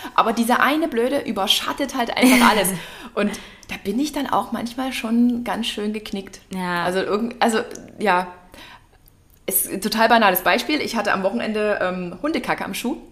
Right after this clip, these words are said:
Speaker 1: Das klingt
Speaker 2: Okay.
Speaker 1: jetzt übelst, übelst, äh, was, was will die mir zu sagen?
Speaker 2: <laughs>
Speaker 1: Ähm, und ich hab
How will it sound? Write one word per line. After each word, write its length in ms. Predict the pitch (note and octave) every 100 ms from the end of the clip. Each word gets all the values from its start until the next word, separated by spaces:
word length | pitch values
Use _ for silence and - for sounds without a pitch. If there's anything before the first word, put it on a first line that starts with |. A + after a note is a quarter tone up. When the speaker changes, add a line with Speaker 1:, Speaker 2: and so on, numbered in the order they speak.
| _
Speaker 1:
Das 100 | -
klingt 140 | G#3+ A3
Speaker 2:
Okay. 140 | A#3 C4
Speaker 1:
jetzt 240 | A#3 - -
übelst, 20 |
übelst, 340 | G#3+ A3 -
äh, 240 | - G3+ G3
was, 260 | E3 G3+
was 180 | F#3+ F#3+
will 120 | G3+
die 100 | G#3+
mir 140 | G#3+ G#3
zu 120 | C5 G3+
sagen? 280 | G#3 A#3 -
Speaker 2:
<laughs> 360 | - - -
Speaker 1:
Ähm, 400 | G3+ G#3+ A3 A3 - - - - - -
und 400 | A3 A3 A3 -
ich 200 | A3 A3+
hab 260 | B3 -